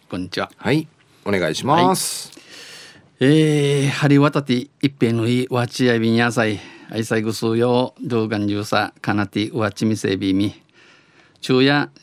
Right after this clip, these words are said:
Speaker 1: 新の新月ぐにち、えー、旧暦うちなぬくゆめ、三月の九日にあたといびん。まあ、ちぬからしみぬ七んかいやびたん。うちなやなまいろんな花の、う、幸関東いびしが、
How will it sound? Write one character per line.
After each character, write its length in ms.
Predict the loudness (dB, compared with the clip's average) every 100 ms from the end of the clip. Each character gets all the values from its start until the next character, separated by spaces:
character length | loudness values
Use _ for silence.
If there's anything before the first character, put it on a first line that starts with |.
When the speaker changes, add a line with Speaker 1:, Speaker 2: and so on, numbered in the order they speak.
| _ _
Speaker 1:
新 380 | -8 0 2 4
の 220 | 4 0 -4
新 300 | -6 -2 0
月 400 | -2 -2 -6 -6 -8
ぐ 160 | -4 -2
に 120 | -2
ち、 220 | -4 -10 -12 _ -12
え 240 | -8 -8
ー、 60 | -8
旧 200 | -2 -2
暦 320 | -2 -4 -6 -6
う 40 | -8
ち 120 | -2
な 140 | -2
ぬ 80 | -2
く 160 | -4 -4
ゆ 140 | 0
め、 360 | 2 2 0 -4
三 340 | -8 -4 -2 -2
月 260 | -4 -4
の 220 | -4 -6 -12 _
九 100 | -2
日 320 | 2 2 2 4
に 180 | 2 0
あ 80 | -12
た 80 |
と 200 | -10 -6 -6
い 20 |
び 180 | -6 -8
ん。 140 | -12 -20 -20 -20 -20 _ -4
ま 180 | -2 -2
あ、 60 |
ち 200 | -4 -2
ぬ 160 | -2 -2
か 120 | 0
ら 240 | 0 -2 -4
し 240 | -4 0
み 180 | 2 2
ぬ 80 | 0
七 240 | -2 -4
ん 80 | -4
か 160 | -2 -2
い 180 | -2 -6
や 180 | -4 -4
び 120 | -4
た 100 | -6
ん。 100 | -6 -12 _ _ -20 -20 _
う 100 | -14
ち 140 | -6 -2
な 160 | 0
や 140 | 0 0
な 100 | 0
ま 140 | -2
い 160 | -4 -6
ろ 100 | -2
ん 100 | -2
な 120 | 0
花 180 | -2 0
の、 160 | -2 -4 -6 -6 -6
う、 60 | -8
幸 260 | -8 -6
関 160 | -2 -2
東 140 | 2 0
い 60 |
び 120 | 0
し 120 | -2 0
が、 200 | -2